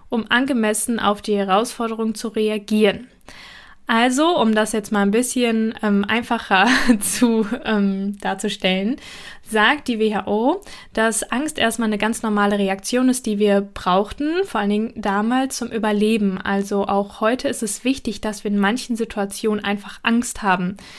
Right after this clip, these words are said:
Ja, zum Beispiel, wenn irgendwie, ähm, uns eine, jemand bedroht oder wenn irgendwas geklaut wird oder ein Auto irgendwie super schnell auf uns ranfährt oder wir in einer bremslichen Situation sind, dann ist es wichtig, dass wir Angst haben,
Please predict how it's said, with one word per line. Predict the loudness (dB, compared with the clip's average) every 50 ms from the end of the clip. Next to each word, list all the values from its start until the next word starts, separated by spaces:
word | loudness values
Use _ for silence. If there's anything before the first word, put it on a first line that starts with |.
| -20 -20 -6
Ja, | -2 -2 -2 0
zum | 0 0 0 2
Beispiel, | 2 0 0 -2 -2 -2
wenn | 0 0 0 0 -2 -2
irgendwie, | -2 -2 -2 -2 -2 -2 -2 0 0 -2 -4 -6 -10 -18 -20 -20 -20 -20 -16 -4 -2
ähm, | 0 2 2 0 0 -2 0
uns | 0 0 0 0 0
eine, | 0 2 2 0 0 -2 -4 -12 -20 -20 -20 -10 -6
jemand | -4 -2 0 2 0 2 2
bedroht | 0 0 0 2 4 4 6 6 6 6 4 4 2
oder | 0 -2 0 0 0 0
wenn | 0 0 0 -2 -4 -6 -4
irgendwas | -2 -2 -2 -2 -4 -6 -4 -4
geklaut | -4 -4 -2 0 2 2 2 2 2 2
wird | 0 0 0
oder | 0 0 0 0
ein | 0 -2 -2 0
Auto | 0 2 2 2 0 0
irgendwie | 0 0 0 0 0 0 -2 -2 -2
super | -2 -2 -4 -2 -2
schnell | -2 -2 -2 -2
auf | -2 -2 -2 -2
uns | -4 -4 -4 -4 -4
ranfährt | -2 -2 0 -2 -2 -2 0 2 2 2 2 0 -2
oder | -4 -2 -2 -2 0
wir | 0 0 0
in | 0 0
einer | 0 -2
bremslichen | -4 -4 -2 -2 -2 -2 0 -2 -4 -2 0 -2
Situation | -2 -2 -4 -4 -4 -6 -4 -4 -6 -4 -2 0 2 2 2
sind, | 2 0 0 0 0 -2 -6 -12 -20 -20 -20 -20 -20 -20 -20 -20 -20 _ -20 -10
dann | -4 -4 -2 0
ist | 0 2 2
es | 2 2 2
wichtig, | 0 0 0 0 -4 -4 -4
dass | -6 -6 -6 -6
wir | -6 -4 -2
Angst | -2 -2 -2 -2 -4 -2 0
haben, | 0 2 2 2 0 0